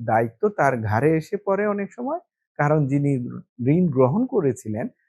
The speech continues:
তিনি আর সময় মতো ব্যাংকে সেই ঋণ পরিশোধ করতে পারছেন না। সেই ক্ষেত্রেও অনেক সময় গ্যারান্টরের সম্পত্তির উপর, আহ, এসে দেখা যায় মামলার একটা দায়ভার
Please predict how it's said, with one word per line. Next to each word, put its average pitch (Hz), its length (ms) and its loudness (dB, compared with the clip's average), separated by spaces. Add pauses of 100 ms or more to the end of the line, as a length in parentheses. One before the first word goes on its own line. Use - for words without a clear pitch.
(140)
তিনি 156 260 0
আর 117 160 -2
সময় 110 340 -8
মতো 107 300 -4
ব্যাংকে 107 500 -6
সেই 101 260 -8
ঋণ 104 220 -10
পরিশোধ 107 420 -8 (100)
করতে 208 380 -2 (460)
পারছেন 214 380 0
না। 95 260 -8 (800)
সেই 262 240 4
ক্ষেত্রেও 233 640 0 (200)
অনেক 143 240 0
সময় 135 280 -4
গ্যারান্টরের 175 580 0
সম্পত্তির 180 720 -4
উপর, 143 320 0 (580)
আহ, 110 400 2 (160)
এসে 113 460 -2
দেখা 107 340 -4
যায় 107 180 -4
মামলার 104 480 -4
একটা 98 300 -10
দায়ভার 107 480 -4